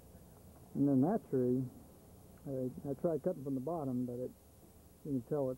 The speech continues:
kind of hung up pieces down here. The, the last piece I cut fell down and knocked the ladder out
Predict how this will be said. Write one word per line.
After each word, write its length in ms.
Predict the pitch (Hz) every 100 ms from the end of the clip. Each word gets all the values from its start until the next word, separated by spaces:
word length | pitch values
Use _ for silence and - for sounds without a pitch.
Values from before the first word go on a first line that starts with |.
| -
kind 120 | 139
of 80 | 131 -
hung 200 | 143 139
up 100 | 139 - - - - - - - - - - -
pieces 300 | 135 - 120
down 220 | 139 131
here. 320 | 131 139 127 127 -
The, 80 | 131 - -
the 80 | 180
last 240 | 185 170 -
piece 160 | 156 139
I 160 | 135
cut 220 | - 135 - - - - - - -
fell 160 | 170 160
down 320 | 156 156 135
and 80 | 135
knocked 200 | 147 -
the 60 |
ladder 320 | 135 156 135
out 140 | 131